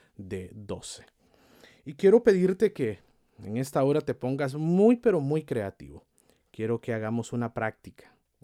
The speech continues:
Nuestra mente va en este momento a, a hacer un papel muy importante, porque quiero que te hagas una imagen mental y que pienses en un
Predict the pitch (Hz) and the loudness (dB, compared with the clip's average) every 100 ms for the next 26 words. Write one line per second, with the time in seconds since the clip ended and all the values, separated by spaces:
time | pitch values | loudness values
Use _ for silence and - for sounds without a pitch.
0 | - 104 107 - 95 107 120 139 143 127 | -18 -16 -14 -12 -10 -4 -2 -2 -2 -2
1 | 117 123 143 - _ _ _ - 110 - | 0 0 -2 -8 _ _ _ -10 -10 -6
2 | 127 123 113 117 123 - 120 107 98 98 | -4 -2 -2 -2 -4 -2 -2 -2 -4 -10
3 | 110 87 - 113 - 135 156 143 147 - | -14 -14 -12 -10 -6 -2 -2 -2 -2 -2
4 | 147 147 156 165 147 131 95 - - 110 | -2 -2 0 0 0 -6 -8 -14 -18 -20
5 | - _ _ _ - _ _ 120 117 120 | -20 _ _ _ -20 _ _ -14 -10 -6
6 | - 139 143 - 123 110 - - 117 135 | 0 2 0 0 -2 -2 -8 -6 -4 -4
7 | 160 - 165 156 135 139 147 139 110 95 | -6 -6 -4 -2 -2 -4 -6 -6 -6 -8
8 | 90 92 - _ _ 110 101 - 113 117 | -12 -14 -18 _ _ -18 -16 -10 -8 -8
9 | - 113 - 117 110 120 123 | -10 -12 -10 -6 -4 -4 -6